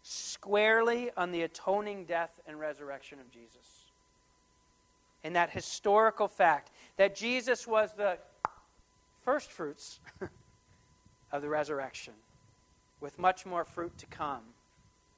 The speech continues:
I read a story of a pastor, um, that was scoffed in,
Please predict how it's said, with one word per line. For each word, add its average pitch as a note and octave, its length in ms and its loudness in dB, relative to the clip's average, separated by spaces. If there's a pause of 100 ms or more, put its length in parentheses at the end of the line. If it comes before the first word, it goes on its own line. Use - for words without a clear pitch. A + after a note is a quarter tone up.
(1500)
I D#3+ 60 2
read G3 160 6
a F#3 40 2
story G3 360 6
of F3 100 0
a E3 40 2
pastor, F3 760 2 (180)
um, C#3+ 400 2 (1080)
that F#3 140 6
was F#3 160 2
scoffed G3 600 8
in, D#3+ 340 -4